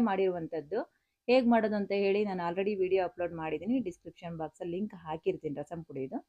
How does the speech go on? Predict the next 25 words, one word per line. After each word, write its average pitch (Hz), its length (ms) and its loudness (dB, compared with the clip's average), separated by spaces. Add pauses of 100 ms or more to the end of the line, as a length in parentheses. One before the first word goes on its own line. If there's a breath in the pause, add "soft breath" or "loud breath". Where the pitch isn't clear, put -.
(200)
ನೀವು 190 220 -4
ಬೇಕಂದ್ರೆ 165 320 -6 (100)
ಚೆಕ್ 240 220 -6
ಮಾಡ್ಕೊಳ್ಬಹುದು. 120 580 -8 (460)
ತದನಂತರ 254 460 4
ಇದಕ್ಕೆ 214 260 -2
ಒಂದು 196 220 0
ಕಾಲ್ 190 260 4
ಟೀ 190 160 4
ಸ್ಪೂನ್ 185 240 -8
ಆಗುವಷ್ಟು 165 480 -2
ಅರಿಶಿಣದ 165 380 -4
ಪುಡಿಯನ್ನ 160 360 -2
ಸೇರಿಸ್ಕೊಂಡು 165 640 -2 (500)
ಇದಕ್ಕೆ 240 220 2 (100)
ಒಂದು 196 140 0 (120)
ಅರ್ಧ 175 200 -2 (120)
ನಿಂಬೆ 185 260 0
ಹಣ್ಣು 185 220 -2
ಭಾಗದಷ್ಟು 160 520 0 (260)
ಹುಣಸೆ 220 240 2
ಹಣ್ಣನ್ನ 165 360 -2
ಸೇರಿಸ್ಕೊಳ್ತಾ 160 640 -2
ಇದೀನಿ. 165 260 -4
ಹುಳಿ 190 180 4